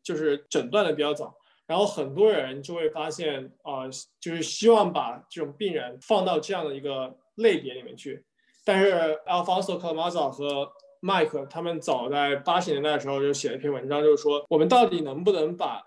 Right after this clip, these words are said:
我们到底是应该做单病例个案研究，还是做群体的这种平均值研究？就我们到底能不能把一堆病例，病人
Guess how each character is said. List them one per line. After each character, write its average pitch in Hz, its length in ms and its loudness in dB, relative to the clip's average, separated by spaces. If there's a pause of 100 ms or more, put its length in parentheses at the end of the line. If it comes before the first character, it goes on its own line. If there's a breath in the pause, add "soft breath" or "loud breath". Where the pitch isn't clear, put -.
我 185 80 -6
们 202 100 0
到 277 140 4
底 175 100 2
是 190 140 -6
应 185 80 -6
该 185 120 -6
做 185 200 -2
单 202 260 -4
病 196 160 -6
例 147 240 -8 (140)
个 214 160 4
案 165 120 0
研 135 140 -6
究， 143 180 -4
还 139 240 -10
是 175 220 -4
做 160 560 -2 (180)
群 143 300 -8
体 170 220 -4
的 127 180 -4
这 147 100 -8
种 131 360 -4
平 147 180 -8
均 160 100 0
值 139 160 0
研 123 160 0
究？ 117 220 -8 (340)
就 - 120 2
我 170 80 8
们 175 120 8
到 240 160 8
底 185 100 4
能 147 120 0
不 190 80 0
能 175 160 -2
把 135 160 -2
一 156 160 -8
堆 170 240 -4
病 175 260 -6
例， 139 360 -10
病 190 180 0
人 120 240 -4